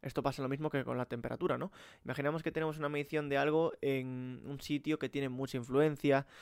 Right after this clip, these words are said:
Imaginaos que lo tenemos en una zona industrial al lado de la quema de combustibles fósiles. Obviamente nos va a dar un dato alterado, nos va a dar un dato mayor que el que realmente hay, porque en esa zona justo tiene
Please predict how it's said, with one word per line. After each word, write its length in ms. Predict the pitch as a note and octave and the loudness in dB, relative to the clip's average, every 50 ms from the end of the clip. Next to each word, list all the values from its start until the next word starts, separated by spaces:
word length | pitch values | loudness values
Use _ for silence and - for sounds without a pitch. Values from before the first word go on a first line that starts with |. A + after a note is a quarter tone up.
| - - - | -20 -8 -6
Imaginaos 260 | - C#3 E3 F#3 G#3+ | 0 2 2 2 4
que 60 | A3+ | 2
lo 80 | G#3+ G3+ | 2 2
tenemos 320 | F#3+ F#3+ G3+ G#3 A3 G#3+ | 2 2 2 2 2 2
en 140 | - - E3 | 0 -2 0
una 120 | E3 D#3+ | 2 2
zona 200 | D#3 - D3+ C#3 | 2 2 2 2
industrial 600 | C3+ C#3 C#3 C3+ - - - - E3+ G3+ G#3+ - - _ | 2 2 2 0 0 0 2 4 4 4 4 2 -4 _
al 240 | - C#3+ C#3 C#3 | -2 0 2 4
lado 340 | C#3 D3 E3+ F#3 G#3+ A#3 - - - - - - | 6 6 6 6 4 2 0 -4 -12 -12 -8 -6
de 220 | D3 C3+ D3 C#3 | -2 0 2 2
la 100 | C3 B2+ | 2 2
quema 240 | - - D3 D#3 E3 | 2 0 0 0 0
de 80 | D3+ | -2
combustibles 400 | C#3 C#3 C3 B2+ - - C#3 C#3 | -2 -2 -6 -6 -4 -2 -2 -2
fósiles. 400 | - - - - - C#2 - - - - - - - - _ | -4 -6 -10 -10 -10 -10 -12 -12 -16 -20 -20 -20 -20 -16 _
Obviamente 580 | - D3 C#3+ C#3+ D3 D3+ D3+ D3 F3 F3+ F3+ - _ _ _ _ _ _ - | 0 0 2 2 2 0 0 2 0 0 0 -4 _ _ _ _ _ _ -10
nos 200 | C3 B2+ A#2+ A#2+ | -8 -8 -4 -2
va 100 | B2 B2+ | 0 2
a 20 | |
dar 200 | C3 C3+ C3+ - - | 2 2 0 0 -4
un 160 | - B2+ A#2+ | -8 -2 0
dato 360 | B2+ B2+ - - D#3 - - _ | 0 0 2 0 -2 -2 -4 _
alterado, 480 | - C3 C3 A#2+ - B2 A#2 B2+ C#3+ C3+ | -2 -2 -2 0 -2 0 2 4 2 2
nos 100 | B2 A#2 | 0 0
va 60 | A#2+ | 0
a 80 | B2 A#2+ | 0 0
dar 60 | B2 | 0
un 80 | B2 A#2+ | 0 0
dato 320 | A#2+ A#2+ - D3 - - _ _ _ | -2 0 0 -2 -2 -2 _ _ _
mayor 560 | - B2+ A#2 A#2 A#2 B2 C3 C3+ C#3 D3+ E3 - - - - - _ _ | -4 -2 0 0 0 2 4 4 4 2 0 -4 -10 -18 -20 -20 _ _
que 160 | - B2+ B2+ | -4 -2 -2
el 140 | C3 C#3 C#3 | -2 -2 -2
que 120 | - C3+ B2 | -2 -2 -2
realmente 520 | - A#2+ A#2+ A#2+ B2 B2+ B2 A2+ A#2 A2+ | 0 -2 -2 -2 -2 -4 -2 -2 0 2
hay, 140 | C#3+ E3+ E3 | 2 2 2
porque 240 | - A2 G#2+ - A#2+ | 0 -4 -8 -8 -8
en 60 | B2 | -8
esa 160 | A#2+ - B2 | -8 -8 -6
zona 280 | - - C3+ C3 A#2+ - - - - _ _ | -4 -2 -2 -2 -2 -4 -8 -14 -20 _ _
justo 420 | _ - D3+ D3 C3 - - A#2 | _ -2 -2 -2 0 -2 -4 -4
tiene 300 | - - C3+ C3 B2+ - | -2 -4 -4 -4 -4 -6